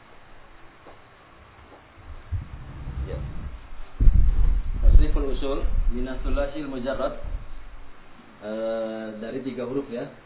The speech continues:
Tiga huruf yang asli. Tiga, yang tiga di sini sudah dipahami, tersusun dari tiga huruf. Itu yang wazan yang ke satu, kedua, dan ketiga, itu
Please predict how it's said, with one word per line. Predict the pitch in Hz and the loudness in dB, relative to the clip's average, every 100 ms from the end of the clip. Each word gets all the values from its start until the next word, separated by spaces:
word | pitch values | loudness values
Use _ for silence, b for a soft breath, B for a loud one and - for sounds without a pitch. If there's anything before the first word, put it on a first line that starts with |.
| - - - - - | -20 -20 -20 -20 -18
Tiga | 123 120 | -12 -8
huruf | 127 131 | -8 -8
yang | 123 120 | -10 -10
asli. | - 123 113 - - - - - - - - 120 | -10 -8 -8 -10 -12 -14 -16 -14 -14 -12 -12 -12
Tiga, | 113 127 - 110 | -10 -10 -12 -16
yang | 113 | -14
tiga | 120 120 | -10 -10
di | - | -10
sini | 131 147 139 123 - | -8 -8 -8 -12 -14
sudah | 123 120 - 123 | -16 -14 -12 -12
dipahami, | 127 127 127 151 156 - - - - - - - - - - | -10 -6 -6 -6 -10 -16 -14 -14 -14 -20 -20 -20 -20 -18 -16
tersusun | 127 131 156 | -14 -12 -10
dari | 143 123 | -8 -6
tiga | 120 123 | 0 2
huruf. | 127 123 - - - - - - - - - - - | 2 -4 -2 0 2 2 0 6 12 12 12 12 8
Itu | - - - - - - - - 135 | 4 2 4 4 0 -8 -10 -6 -4
yang | 131 135 135 | -2 -4 -4
wazan | 131 127 160 | -4 -4 -6
yang | 151 143 | -8 -10
ke | |
satu, | 139 131 - 135 117 - | -10 -10 -10 -12 -14 -14
kedua, | 127 123 123 123 147 - - - - 113 | -14 -10 -6 -4 -6 -8 -18 -20 -20 -18
dan | 113 127 | -16 -14
ketiga, | - 127 123 120 - - - - - - - | -14 -10 -8 -8 -10 -20 -20 -20 -20 -20 -20
itu | - | -20